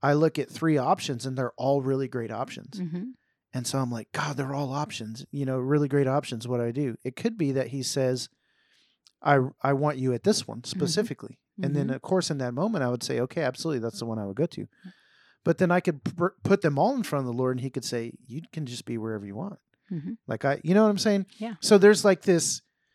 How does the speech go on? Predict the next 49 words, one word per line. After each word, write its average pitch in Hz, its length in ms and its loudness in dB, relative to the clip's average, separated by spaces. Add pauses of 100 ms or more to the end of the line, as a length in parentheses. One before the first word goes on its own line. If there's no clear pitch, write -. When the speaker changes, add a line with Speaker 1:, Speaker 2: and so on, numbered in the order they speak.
(880)
Speaker 2:
But 254 120 2
Speaker 1:
ag- 247 40 -2
Speaker 2:
what's 262 220 0
wrong 214 400 -2
with 190 160 -8
that? - 200 -14 (460)
Speaker 1:
Nothing. 123 540 2 (300)
Speaker 2:
<laughs> 220 320 -8
Speaker 1:
There's 180 180 10
Speaker 2:
See? 233 60 4
Speaker 1:
nothing 202 400 8
wrong 131 200 2
with 135 140 -4
that. 131 200 0
And 139 120 -4
so 160 100 0
that's 170 280 6
why 151 300 6 (340)
I, 139 180 2 (200)
I 143 100 2
want 156 320 0
people 156 300 -2
to - 140 -4
grasp 135 540 0
that 123 220 -4
there 143 200 4
are 143 80 4
times 139 380 -4
that 135 140 -4
the 131 60 -4
Lord 127 220 0
will 127 100 0
show - 180 -2
you 131 140 -2
something 127 340 -8
specifically, 190 640 -6
Speaker 2:
Mm-hmm. 165 420 -8
Speaker 1:
and 139 140 -2
then 139 120 -2
there 139 140 2
are 135 40 0
times 131 360 -4
where 123 100 -2
he 135 120 -8
will 123 140 -4
give 117 240 -10
you 113 100 -8
choice. 110 460 -6
Speaker 2:
Right. 160 220 -10